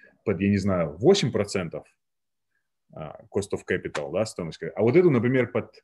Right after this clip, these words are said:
шесть или семь или пять. Да? То есть тут уже разные аспекты этой проблемы есть, которые надо сравнивать. А, то есть тот факт, что, например, здесь просто получается дороже себестоимость, еще не означает, что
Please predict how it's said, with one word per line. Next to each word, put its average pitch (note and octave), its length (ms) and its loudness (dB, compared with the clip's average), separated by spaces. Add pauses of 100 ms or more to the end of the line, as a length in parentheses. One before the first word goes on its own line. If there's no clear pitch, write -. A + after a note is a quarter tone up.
шесть - 440 -4
или F2+ 100 -8
семь F2 360 -6
или E2 120 -10
пять. - 400 -10 (1900)
Да? A2 240 -2 (120)
То F#2+ 80 -10
есть - 120 -10
тут C#3 120 -8
уже B2+ 460 0 (480)
разные C#3+ 360 2
аспекты C3+ 400 0
этой A2 180 0
проблемы C3 420 -2
есть, G2+ 140 -2
которые A#2 300 -2
надо G#2+ 180 -2
сравнивать. E2+ 580 -6 (340)
А, E2+ 220 -12
то F#2+ 80 -12
есть F#2+ 200 -14
тот C#3+ 180 0
факт, D#3 260 2
что, - 180 -4
например, A#2+ 580 -2 (220)
здесь A2 200 -4
просто C3 440 -6
получается A2 640 -4
дороже G#2+ 400 -4
себестоимость, A#2 720 -6
еще A2 320 -6
не C3 120 -4
означает, A#2+ 580 -4
что - 520 -10